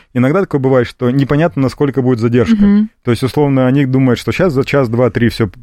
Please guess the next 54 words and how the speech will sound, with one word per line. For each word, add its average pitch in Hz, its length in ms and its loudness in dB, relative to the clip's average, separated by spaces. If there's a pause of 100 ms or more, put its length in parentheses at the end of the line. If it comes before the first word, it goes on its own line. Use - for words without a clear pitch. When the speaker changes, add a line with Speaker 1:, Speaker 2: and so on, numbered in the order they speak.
Speaker 1:
все 120 260 0
это 107 400 2
решим, 208 400 2 (240)
про 127 140 -2
отель 131 240 0
никто 123 240 -2
не 120 60 2
заморачивается, 135 600 0
а 120 40 2
уже 131 120 0
прошло 135 360 -2
шесть 139 220 -2
с - 40 -18
половиной 120 360 0
часов. - 340 -8 (120)
Speaker 2:
Да. 185 180 -2
Speaker 1:
И 131 60 0
тут 180 180 0
опять 165 260 -2
приходит 127 360 -2
информация 117 540 -2
от - 60 -10
техслужбы: 143 420 0
«Вот 123 100 0
двадцать 151 320 -2
минут, 160 280 0
и - 20 0
все - 180 -2
решим». 120 320 -2
Speaker 2:
Мгм. 214 320 2
Speaker 1:
Ну 151 80 2
и 160 60 0
смысл 156 340 0
вас 120 220 0
везти 120 300 0
в 117 140 -2
отель 120 300 0
и 117 40 2
обратно, 127 460 0
да, 127 120 2
то - 80 -8
есть 110 140 -4
если 113 120 -4
через 123 160 -2
двадцать 117 240 0
минут 131 160 -2
все - 80 -8
решится. 113 400 -2
Speaker 2:
Мгм. 202 220 0 (160)
Speaker 1:
И 110 60 -4
вот 139 100 0
это 165 160 0
понимание 151 420 0
такой 127 360 -2